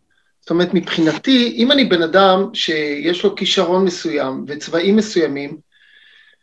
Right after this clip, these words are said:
ויכולת לשמח אנשים, ואני לא מביא את עצמי בשלמות ובמלוא, אה, עוצמתי אל הבמה, אני חוטא, כי הרי הכישרון שלי זה לא שלי, זה דבר שאני צריך להשאיר פה למען אחרים.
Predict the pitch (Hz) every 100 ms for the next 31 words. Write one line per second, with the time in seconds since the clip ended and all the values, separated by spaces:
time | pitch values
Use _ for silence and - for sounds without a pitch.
0 | _ _ _ _ 180 185 226 277 262 -
1 | 202 180 233 226 196 175 - 170 165 165
2 | 170 247 311 277 269 208 - 196 226 220
3 | 226 156 160 - 165 160 185 247 240 190
4 | - 170 160 185 214 - - _ _ _
5 | 170 156 160 - - - 165 156 269 277
6 | 202 - _ - 165 156 143 139 170 240
7 | 269 - _ _ _ _ _ _ - 175
8 | 190 - 208 320 330 202 - _ _ -
9 | 208 226 220 247 254 277 294 294 269 220
10 | 240 247 240 226 233 170 170 202 208 214
11 | 208 208 185 - 196 170 156 147 151 143
12 | 143 135 131